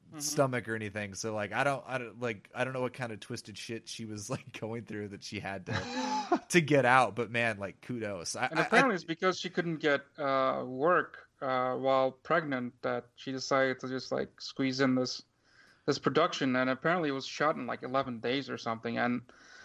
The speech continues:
Speaker 1: like, that, that alone, the fact that she got through that without killing anyone, like, in real life
Speaker 3: <laughs>
Speaker 1: is, is kind of a miracle. Like, I remember how my wife was during her pregnancy. If I gave her, like, "Okay, you're gonna shoot a feature film in eleven days," I would be dead right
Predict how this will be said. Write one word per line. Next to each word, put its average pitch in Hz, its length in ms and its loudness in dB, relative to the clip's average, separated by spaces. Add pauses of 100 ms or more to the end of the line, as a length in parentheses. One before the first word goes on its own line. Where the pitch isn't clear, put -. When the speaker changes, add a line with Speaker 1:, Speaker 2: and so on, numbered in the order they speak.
(280)
Speaker 1:
like, 139 220 2
that, 180 300 4
that 185 180 4
alone, 156 500 2
the 135 100 -6
fact 147 260 -2
that 139 160 -2
she - 120 -12
got 139 280 -2
through 143 200 -8
that 156 240 2
without 131 340 -2 (200)
killing 143 320 0
anyone, 156 460 2
like, 135 260 0
in 139 160 -2
real 135 200 6
life 127 420 4 (380)
Speaker 3:
<laughs> 147 400 -6
Speaker 1:
is, 151 360 4 (420)
is 151 200 4
kind 175 220 2
of 175 60 4
a 180 60 4
miracle. 180 520 2
Like, 147 180 2
I 143 60 2
remember 139 680 -2
how 139 160 0
my 135 200 2
wife 127 340 2
was 147 260 2
during 135 220 0
her 139 120 2
pregnancy. 143 720 0 (360)
If - 200 2
I 156 120 6
gave 151 280 6
her, 156 120 0
like, 143 180 2
"Okay, 151 260 2
you're 147 140 2
gonna 147 140 0
shoot 147 220 -4
a 147 60 0
feature 143 320 -4
film 147 260 2
in 147 80 2
eleven 143 320 4
days," 143 280 2
I 147 200 4
would 147 160 4
be - 80 -2
dead - 80 -6
right - 340 2